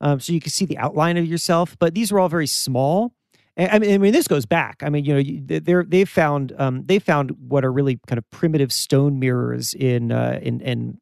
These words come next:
excavation sites in Turkey going back thousands of years.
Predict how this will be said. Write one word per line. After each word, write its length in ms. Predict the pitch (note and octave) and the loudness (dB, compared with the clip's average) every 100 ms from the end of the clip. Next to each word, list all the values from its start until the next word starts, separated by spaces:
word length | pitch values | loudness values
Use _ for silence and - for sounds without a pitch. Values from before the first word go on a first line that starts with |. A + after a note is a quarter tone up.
| - | -6
excavation 580 | - - B2+ F3 C#3+ B2 | -4 -2 2 2 2 -4
sites 400 | - C3 - - | -4 -4 -6 -10
in 100 | - | -6
Turkey 340 | - F3 B2 | -2 -2 -4
going 200 | C3 C3 | -8 -8
back 160 | C3 - | -8 -4
thousands 400 | B2+ B2+ A2+ B2+ | -4 -4 -8 -12
of 80 | |
years. 240 | C3+ C3+ | -6 -6